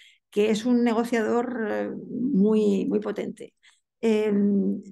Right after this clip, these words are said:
pero Frans Timmermans, como se ha presentado a las elecciones de, en, en Holanda,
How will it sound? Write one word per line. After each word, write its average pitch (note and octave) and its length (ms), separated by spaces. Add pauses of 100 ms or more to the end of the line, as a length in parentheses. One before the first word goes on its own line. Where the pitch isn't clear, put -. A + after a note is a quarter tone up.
(140)
pero G#3+ 300
Frans B3+ 300
Timmermans, C#4+ 420
como A3+ 360
se A3 100
ha - 20
presentado A#3+ 400
a A3+ 40
las A#3 140
elecciones A3 640
de, G3+ 320
en, G#3 320
en G3+ 160
Holanda, A3+ 560